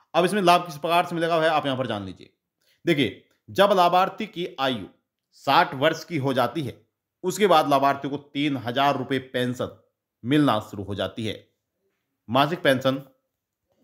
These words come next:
दी जाती है। लाभार्थी की मृत्यु पर, अगर लाभार्थी की मृत्यु हो जाती है, तो उनके पति या फिर पत्नी को पचास प्रतिशत मासिक पेंशन दी जाती है।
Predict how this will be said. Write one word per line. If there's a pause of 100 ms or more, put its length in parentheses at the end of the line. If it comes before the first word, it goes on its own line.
(200)
दी
जाती
है। (760)
लाभार्थी
की
मृत्यु
पर, (220)
अगर
लाभार्थी
की
मृत्यु
हो
जाती
है, (540)
तो
उनके
पति
या
फिर
पत्नी
को
पचास
प्रतिशत (600)
मासिक
पेंशन (640)
दी
जाती
है।